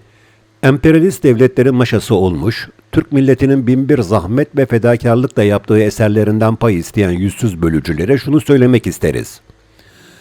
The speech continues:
Rıfat Serdaroğlu olarak benim sahip olduğum fakat sizin sahip olamadığınız hangi anayasal, yasal,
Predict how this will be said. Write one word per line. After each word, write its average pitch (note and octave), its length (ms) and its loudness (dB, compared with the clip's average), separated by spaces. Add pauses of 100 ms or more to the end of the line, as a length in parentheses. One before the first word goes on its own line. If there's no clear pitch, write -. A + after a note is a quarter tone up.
(320)
Rıfat F3 360 2
Serdaroğlu C#3 580 4
olarak E2+ 400 2 (220)
benim C3+ 260 2
sahip A2+ 440 0
olduğum F#2+ 460 0 (380)
fakat C3 320 0
sizin C3+ 300 0
sahip B2 520 0
olamadığınız F#2+ 640 0
hangi A#2 320 -2
anayasal, E2+ 640 -4 (420)
yasal, G2 480 0